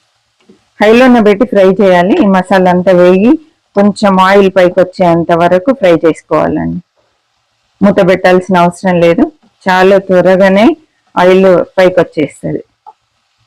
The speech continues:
చూడండి, స్టార్ట్ అయింది ఆయిల్ రావడం కూడా.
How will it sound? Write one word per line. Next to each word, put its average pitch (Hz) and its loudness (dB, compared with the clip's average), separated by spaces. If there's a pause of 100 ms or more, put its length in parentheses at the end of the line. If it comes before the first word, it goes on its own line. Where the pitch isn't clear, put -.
(2000)
చూడండి, 165 0
స్టార్ట్ 175 -4
అయింది 160 -2 (220)
ఆయిల్ 170 0
రావడం 160 -2 (100)
కూడా. - -12